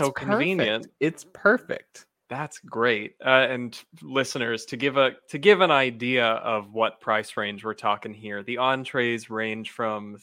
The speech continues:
Speaker 1: thirty-six dollars at the low end to fifty-six on the high
Speaker 2: Yeah,
Speaker 1: end.
Speaker 2: and, and that thirty-six is a cauliflower steak. There is
Speaker 1: <laughs>
Speaker 2: zero protein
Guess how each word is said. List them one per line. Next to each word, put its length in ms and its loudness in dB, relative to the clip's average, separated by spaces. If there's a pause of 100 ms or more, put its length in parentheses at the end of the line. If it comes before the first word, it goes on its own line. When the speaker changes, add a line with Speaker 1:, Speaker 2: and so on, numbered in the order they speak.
(120)
Speaker 1:
thirty-six 680 -4
dollars 520 2
at 120 -2
the 100 -2
low 260 -2
end 240 -6
to 140 -12
fifty-six 1000 -8
on 160 -2
the 100 -2
high 200 2
Speaker 2:
Yeah, 240 2
Speaker 1:
end. 100 -8
Speaker 2:
and, 220 -2
and 240 -2
that 180 2
thirty-six 720 0
is 220 -6
a 100 0 (140)
cauliflower 960 2
steak. 720 -8
There 240 4
is 140 4
Speaker 1:
<laughs> 160 -8
Speaker 2:
zero 580 2
protein 800 -6